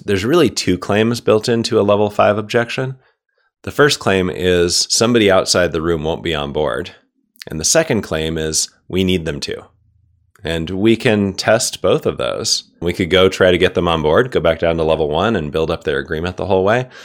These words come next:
Or we could say, "Do we really need them on board?" Maybe we can run a safe experiment within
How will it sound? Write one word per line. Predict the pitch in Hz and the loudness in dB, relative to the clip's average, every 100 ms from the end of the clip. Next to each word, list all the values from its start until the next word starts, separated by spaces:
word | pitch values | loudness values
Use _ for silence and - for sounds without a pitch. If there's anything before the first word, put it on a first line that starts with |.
| - - | -20 -12
Or | - 151 | 0 4
we | 160 | 4
could | 147 123 | 2 0
say, | - 123 113 | 2 2 2
"Do | 101 90 90 | 2 2 4
we | 85 | 4
really | 82 78 78 | 2 0 0
need | 76 85 | -2 -2
them | 147 90 | 0 0
on | 71 | -2
board?" | 55 50 - - _ _ _ _ _ _ - | -6 -6 -10 -20 _ _ _ _ _ _ -12
Maybe | 82 85 87 | -4 0 2
we | 85 87 | 2 0
can | 87 | -2
run | 85 87 | -2 0
a | 85 | 0
safe | - 87 - | 0 0 -4
experiment | - - 92 95 85 - - | -8 -2 0 0 -2 -4 -8
within | 82 80 82 82 | -6 -4 -4 -4